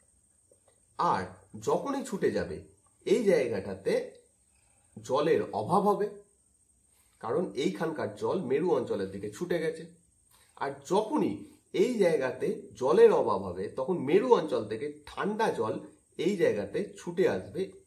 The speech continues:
এই যে অভাবটা হয়েছে সেটাকে পূরণ করার জন্য। সেম যেভাবে বায়ু প্রবাহ হতো।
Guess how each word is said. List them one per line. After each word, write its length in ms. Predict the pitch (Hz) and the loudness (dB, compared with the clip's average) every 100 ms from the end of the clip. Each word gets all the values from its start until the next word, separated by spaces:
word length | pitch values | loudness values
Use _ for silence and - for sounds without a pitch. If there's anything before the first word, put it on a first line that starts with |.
| _ | _
এই 160 | 131 160 | -10 -2
যে 100 | 180 - - - | 0 0 -4 -6
অভাবটা 480 | 113 131 180 - 160 | -2 0 -2 -4 -6
হয়েছে 400 | 104 101 135 185 | -4 -4 -4 -6
সেটাকে 400 | 95 95 95 202 - - - | -6 -8 -6 -6 -8 -18 -14
পূরণ 380 | 156 147 113 95 | -2 0 0 -4
করার 360 | 82 82 - - | -10 -12 -16 -20
জন্য। 240 | 85 - - _ _ _ _ _ _ - | -20 -20 -20 _ _ _ _ _ _ 8
সেম 260 | 226 220 | 8 8
যেভাবে 420 | 156 104 98 165 208 | 0 -4 -2 -2 -2
বায়ু 440 | - 95 131 196 | -4 -2 0 0
প্রবাহ 480 | - 101 87 87 156 | -2 -8 -8 -8 -10
হতো। 320 | - - | -12 -14